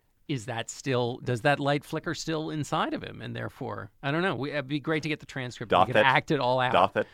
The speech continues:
Speaker 2: Doth it flicker? Uh, all right. <laughs> That was great.
Speaker 1: Erdogan, son of Erdogan, except
Speaker 2: That's
Speaker 1: he can't
Speaker 2: right.
Speaker 1: be. <laughs>
Speaker 2: He's a Padawan.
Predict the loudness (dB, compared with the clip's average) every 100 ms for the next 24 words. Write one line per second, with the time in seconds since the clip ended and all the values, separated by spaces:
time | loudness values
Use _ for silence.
0 | -4 2 2 2 -4 -6 -4 -8 -10 -20
1 | -20 -20 -20 _ _ -20 _ 2 4 4
2 | 2 2 4 4 2 -6 _ -4 -2 -2
3 | -4 -8 -10 -12 -14 -4 0 2 4 4
4 | 4 0 2 2 2 0 0 0 2 2
5 | 0 -2 -4 -8 -12 -4 -2 -2 2 4
6 | 4 2 -8 -8 -6 0 0 2 2 2
7 | 0 -4